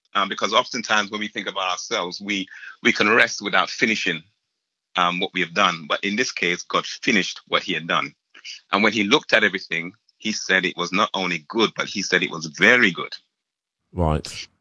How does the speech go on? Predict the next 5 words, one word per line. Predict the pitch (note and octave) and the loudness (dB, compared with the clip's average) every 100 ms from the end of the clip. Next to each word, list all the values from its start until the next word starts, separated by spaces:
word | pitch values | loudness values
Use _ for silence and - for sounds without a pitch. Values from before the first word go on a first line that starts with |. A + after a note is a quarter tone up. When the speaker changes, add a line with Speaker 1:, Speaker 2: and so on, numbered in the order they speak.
| _ _ _ _ _ | _ _ _ _ _
Speaker 1:
So | - B2 C3 - - _ _ _ _ A#2+ | 2 4 4 0 -16 _ _ _ _ -2
God's | F#2+ E3 E3 D3 C#3+ G#2 A#2 | 4 6 6 0 -8 -4 4
rest | B2+ A2 | 4 4
in | A2 | -2
reality | A2+ A2+ A2 - E2 | 2 4 2 0 -8